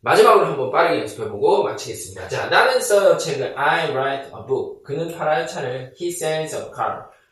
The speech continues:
너는 아니 그녀를. Do you know her? 그들은 안 봐요 티비를. They don't watch T V. 탐이 던져요 공을. Tom throws a ball. 한 선생님이 가르쳐요 영어를.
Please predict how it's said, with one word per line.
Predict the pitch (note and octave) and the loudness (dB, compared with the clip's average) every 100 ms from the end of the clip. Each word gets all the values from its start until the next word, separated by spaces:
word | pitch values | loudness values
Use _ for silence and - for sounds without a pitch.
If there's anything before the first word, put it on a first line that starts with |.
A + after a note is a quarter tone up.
| _ | _
너는 | D3 F3 F#3 | -4 0 0
아니 | E3+ E3+ | 0 -2
그녀를. | D#3 D3+ D3+ D3+ D3+ - - | -4 -4 -4 -4 -6 -12 -12
Do | A#2+ | -6
you | C#3 D#3 | -4 -4
know | D#3 D#3 D#3 | -4 -4 -6
her? | E3 D#3+ D#3+ - - _ _ _ _ _ _ | -8 -8 -10 -14 -20 _ _ _ _ _ _
그들은 | - C3 D3 - - | -14 -10 -10 -10 -10
안 | - C#3 | -8 -6
봐요 | C#3 C#3 C#3+ | -4 -4 -6
티비를. | - C#3+ B2 A2+ _ _ _ _ - | -10 -14 -16 -18 _ _ _ _ -6
They | B2+ B2+ | -4 -2
don't | C3+ C#3 E3 D#3 | 0 -2 -2 -4
watch | D3+ D3+ - | -4 -8 -12
T | F3 D#3+ | -12 -10
V. | A#2 G#2 _ _ _ | -12 -18 _ _ _
탐이 | _ F3+ F#3+ - | _ -8 -6 -8
던져요 | - C#3 D#3+ C#3 - | -8 -6 -2 -2 -2
공을. | - - G#2 - _ _ _ _ - | -8 -14 -18 -20 _ _ _ _ -8
Tom | F3 F3+ F3+ - | -4 -4 -8 -4
throws | D#3 D#3+ D#3 | -2 0 0
a | - - | -4 -4
ball. | B2 A#2+ - - _ _ _ _ _ | -2 -2 -4 -8 _ _ _ _ _
한 | - G#3 | -6 -2
선생님이 | G3+ G#3 G3+ D3 E3 D#3 | -2 -2 -4 -4 -6 -8
가르쳐요 | - C3 C#3 C#3 C#3+ | -8 -6 -6 -8 -8
영어를. | B2 F2+ - | -8 -12 -16